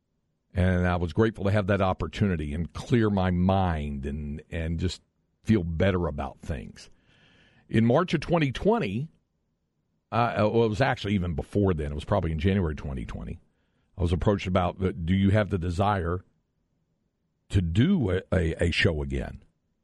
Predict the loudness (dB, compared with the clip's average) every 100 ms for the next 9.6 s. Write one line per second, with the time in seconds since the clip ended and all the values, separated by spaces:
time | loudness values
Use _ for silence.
0 | _ _ _ _ _ _ _ _ _ 0
1 | 2 4 4 2 2 2 2 0 -2 -2
2 | -6 _ _ _ _ _ _ -2 0 0
3 | 0 -4 -6 -6 -4 -2 0 2 0 2
4 | 2 4 0 0 -2 -2 -4 -10 -16 _
5 | _ _ _ -4 -2 2 2 2 -2 -4
6 | -2 0 0 -2 -16 _ _ _ _ _
7 | _ _ _ 0 2 2 0 -6 -16 -10
8 | -10 -10 -12 _ -12 -8 -2 0 0 -2
9 | 0 2 2 0 -6 -18